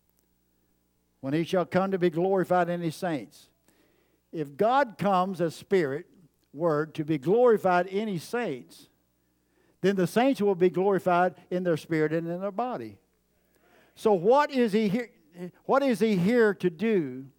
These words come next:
in the day of vengeance? He's here to immortalize Himself in flesh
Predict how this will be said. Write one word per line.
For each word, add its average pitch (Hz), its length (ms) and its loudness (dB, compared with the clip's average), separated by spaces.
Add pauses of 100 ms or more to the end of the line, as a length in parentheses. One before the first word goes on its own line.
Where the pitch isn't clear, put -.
(600)
in 175 120 -4
the 175 100 0
day 202 220 6
of 170 120 4
vengeance? 170 640 -4 (1400)
He's 165 300 -2
here 247 680 2 (800)
to 160 120 -4
immortalize 214 880 4
Himself 185 680 0 (520)
in 156 200 -2
flesh 180 760 0